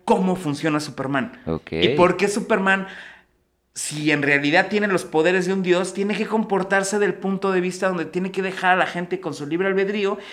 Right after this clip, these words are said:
Speaker 1: pero tiene que ser un ejemplo.
Speaker 2: Simón.
Speaker 1: Entonces, eso te transforma totalmente la visión, porque no te habla de gente que no tiene poder y que cuando lo tiene se vuelve egoísta. Te habla de
Speaker 2: Ujú.
Speaker 1: alguien que tiene todo el poder del mundo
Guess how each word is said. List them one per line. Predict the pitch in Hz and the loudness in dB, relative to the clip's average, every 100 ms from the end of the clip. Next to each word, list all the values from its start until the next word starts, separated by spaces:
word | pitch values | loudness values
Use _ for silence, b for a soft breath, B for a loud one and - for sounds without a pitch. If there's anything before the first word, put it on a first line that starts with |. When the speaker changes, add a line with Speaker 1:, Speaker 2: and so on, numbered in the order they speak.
| B - | B -4
Speaker 1:
pero | 175 | -2
tiene | 190 196 202 | 0 -2 -4
que | 196 | -6
ser | - 208 | -2 -2
un | 202 | -2
ejemplo. | 180 - 175 180 123 95 - | -4 -2 -2 -2 -6 -8 -14
Speaker 2:
Simón. | - 82 | -10 -4
Speaker 1:
Entonces, | 82 - - | -4 -4 -4
eso | 202 269 269 | -2 0 0
te | - | 2
transforma | 156 147 147 196 220 214 | 2 2 0 4 4 4
totalmente | 160 - 196 202 202 208 | -2 2 2 2 0 2
la | 202 | 2
visión, | 196 208 208 208 B B B - | 0 0 -2 -4 B B B -8
porque | 202 202 202 202 - - - | -6 0 0 0 -6 -12 -2
no | 190 233 | 0 4
te | 254 | 4
habla | 233 233 | 6 6
de | 220 | 4
gente | 180 190 185 | 0 -2 -2
que | - 160 | -2 -2
no | 170 202 | 0 0
tiene | 202 202 196 | 0 -2 0
poder | 180 170 175 | 2 2 2
y | |
que | 180 139 | -2 -4
cuando | 139 135 | -4 -2
lo | 131 131 | -2 -2
tiene | 170 170 | 0 0
se | 170 | 0
vuelve | 143 151 | 0 0
egoísta. | 139 156 160 117 | 2 0 -2 -4
Te | 180 | 0
habla | 196 | 0
de | 202 | 2
Speaker 2:
Ujú. | |
Speaker 1:
alguien | 202 208 | 0 -2
que | |
tiene | 143 214 220 | -4 0 0
todo | - 247 269 | 0 0 0
el | |
poder | 269 226 226 | 0 2 2
del | 233 | 2
mundo | 240 233 196 226 | 2 2 2 0